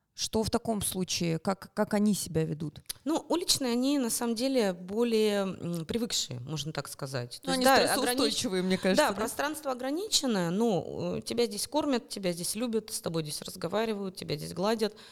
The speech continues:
Speaker 2: что, ну, не было, например, на улице. И, собственно говоря, а, так, э, ну,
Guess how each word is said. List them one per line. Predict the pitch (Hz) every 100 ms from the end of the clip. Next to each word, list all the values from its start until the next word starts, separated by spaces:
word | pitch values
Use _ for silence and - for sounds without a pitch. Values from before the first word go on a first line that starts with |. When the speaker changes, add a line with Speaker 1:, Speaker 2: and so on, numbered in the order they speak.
| - -
Speaker 2:
что, | - 196 180
ну, | 175 80 107 190
не | 139 156 185
было, | 156 151
например, | 156 156 165 160
на | 160 160
улице. | 165 151 - -
И, | - 233
собственно | - 185 - 170
говоря, | 165 180 214 220 - - - - _ _ _ -
а, | 160 170 165 165 160 151 143 143 -
так, | - 175 175
э, | 165 156 151 147
ну, | 196 185